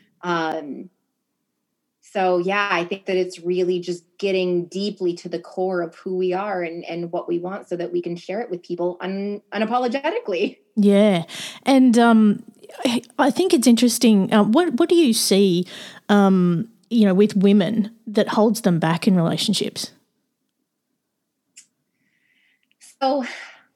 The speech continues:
Speaker 1: I find that, you know, I think that women oftentimes tend to be more apologetic.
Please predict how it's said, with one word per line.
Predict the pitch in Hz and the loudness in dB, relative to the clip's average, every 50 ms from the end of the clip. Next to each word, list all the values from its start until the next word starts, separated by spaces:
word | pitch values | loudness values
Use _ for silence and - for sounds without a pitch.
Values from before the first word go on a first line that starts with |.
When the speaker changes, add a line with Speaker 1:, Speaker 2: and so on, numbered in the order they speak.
| _ _ _ _ _ _ _ _ _ _ _ _ 233 | _ _ _ _ _ _ _ _ _ _ _ _ -6
Speaker 1:
I | 247 262 262 | -4 -4 -4
find | 262 _ - 294 294 285 285 294 302 302 302 285 - - 233 | -6 _ -4 -2 -2 -2 -2 -2 -2 -2 -2 -4 -6 -6 -8
that, | 214 190 208 190 185 185 185 175 180 180 180 - - - | -6 -4 -4 -2 -2 -2 -2 -2 -2 -4 -6 -10 -10 -8
you | 214 226 220 | -6 -4 -4
know, | 202 - - _ - - - 220 220 - - - - _ _ _ _ _ _ _ _ _ _ _ - | -4 -6 -10 _ -18 -14 -12 -12 -12 -14 -16 -20 -20 _ _ _ _ _ _ _ _ _ _ _ -8
I | 196 196 202 | -6 -6 -4
think | 196 240 220 220 214 - - | -4 -4 -2 -2 -4 -4 -2
that | 202 190 180 - 180 170 | -2 -2 -2 -2 -4 -4
women | 180 196 196 202 196 190 190 190 - - | -4 -2 -2 -2 -2 -2 -4 -4 -6 -6
oftentimes | 185 185 185 185 - - 208 190 180 175 - - - 170 160 165 165 165 170 175 180 185 185 190 - - _ _ _ _ _ _ _ _ _ - | -4 -4 -4 -4 -6 -8 -6 -6 -6 -6 -6 -8 -8 -6 -6 -4 -4 -2 -2 -2 -2 -4 -6 -10 -14 -20 _ _ _ _ _ _ _ _ _ -20
tend | - - 214 226 220 226 220 | -10 -4 -2 0 0 0 0
to | 233 247 | 0 -2
be | 202 180 - 185 190 196 196 | -4 -4 -4 -4 -4 -2 -2
more | 196 190 180 180 170 170 | -2 0 0 0 -2 -4
apologetic. | 170 - - 165 160 160 160 156 - 165 131 - - - - - - | -4 -6 -6 -6 -4 -6 -6 -8 -8 -8 -8 -8 -8 -10 -12 -18 -20